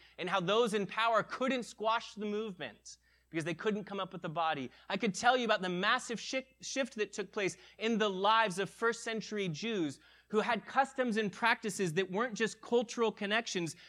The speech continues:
but they believed were the key to them finding forgiveness and a covering, uh, for their sin between them and God, and yet they stopped those practices because they believed that Jesus, the Lamb of God, has risen from the dead because they saw him as firsthand eyewitnesses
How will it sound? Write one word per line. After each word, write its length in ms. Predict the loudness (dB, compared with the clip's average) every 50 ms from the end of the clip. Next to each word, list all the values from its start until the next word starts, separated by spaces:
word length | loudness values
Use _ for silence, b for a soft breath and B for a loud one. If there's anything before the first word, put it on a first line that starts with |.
| B
but 180 | -4 -4 0 2
they 160 | 2 2 4
believed 380 | 2 2 0 2 0 0 0 0
were 120 | 2 2
the 100 | 2 0
key 300 | 0 -2 -2 -2 0 0
to 160 | -2 -2 -2
them 240 | 0 0 0 0 -2
finding 340 | -2 -2 -2 0 0 -2 -2
forgiveness 800 | -2 -2 -2 -2 -2 2 2 2 2 2 2 -2 -4 -4 -4 -2
and 100 | -2 -2
a 60 | -4
covering, 640 | -6 0 4 4 4 4 4 0 0 0 -2 -4 B B B B B B B
uh, 140 | -6 -6 -6
for 280 | -4 0 2 4 4 6
their 200 | 6 4 4 2
sin 320 | 0 -2 0 0 2 2
between 540 | 2 0 -2 -2 -4 -2 0 0 0 0 2
them 220 | 2 2 2 0
and 160 | 0 -2 -2 -2
God, 280 | 2 4 4 4 2
and 200 | 2 -2 -2 0
yet 160 | 0 0 0
they 140 | 0 0 0
stopped 640 | 0 -2 -4 -4 0 2 2 2 2 0 -6 -12 -8 -4
those 200 | -2 -2 -2 -4
practices 640 | -6 -4 -2 0 0 -2 -2 -6 -8 -4 -4 -4 -2
because 300 | -2 -2 -2 -2 -2 0
they 80 | 0 0
believed 400 | 2 2 2 2 2 0 0 0
that 140 | -2 -4
Jesus, 460 | -4 -2 0 0 2 0 0 -2 -6 -6
the 140 | -6 -6
Lamb 220 | -6 -4 -4 -4 -6
of 100 | -6 -6
God, 280 | -6 -4 -4 -4 -6 B B B B B
has 240 | 2 2 2 2 2
risen 480 | 2 4 4 4 4 4 2 0 -2 -2
from 240 | -2 -4 -4 -2
the 60 | -2 -2
dead 220 | -2 -2 -2 -2
because 300 | -4 -4 -2 -4 -4 -2
they 160 | -2 -2 -2
saw 380 | -4 -6 -6 -2 0 0 0 0
him 180 | -2 -4 -4
as 140 | -4 -6 -8
firsthand 480 | -8 -8 -8 -8 -8 -10 -10 -8 -8 -8
eyewitnesses 840 | -6 -8 -6 -4 -4 -4 -6 -6 -8 -10 -10 -8 -8 -6 -6 -8